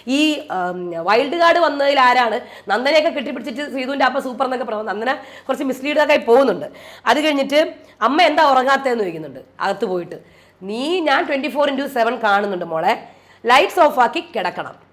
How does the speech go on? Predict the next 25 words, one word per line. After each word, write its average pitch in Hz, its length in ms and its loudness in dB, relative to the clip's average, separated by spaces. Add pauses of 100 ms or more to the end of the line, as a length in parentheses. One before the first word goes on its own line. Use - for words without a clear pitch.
(280)
അല്ലാണ്ട് 254 500 2
ഇരുന്ന് 226 220 -2
വർത്താനം 269 400 2
പറയല്ല 185 360 -2
വേണ്ടത്." 147 260 -8
അർജുനെ 240 480 -2
ഒന്നും 370 260 -2
പറഞ്ഞിട്ടില്ല 226 440 -2
അമ്മ. 143 220 -10 (460)
അമ്മ 254 320 2
പറയുന്നത് 302 320 4
മൊത്തം 285 340 -4
ശ്രീധുവിനെയാണ്, 277 600 -2 (360)
അത് 330 100 -4
മനസ്സിലാക്കുക 277 560 -2
കേട്ടോ. 175 260 -6 (300)
ശ്രീധുവിൻ്റെ 359 380 0
ഭാഗത്തുള്ള 330 420 2
തെറ്റുകളാണ് 247 400 0
പറയുന്നത്, 156 340 -6 (260)
അല്ല 285 100 2
അർജുനെ 262 440 0
അല്ല 285 240 0
പറയുന്നത്. 160 320 -4
അവര്, 262 200 -4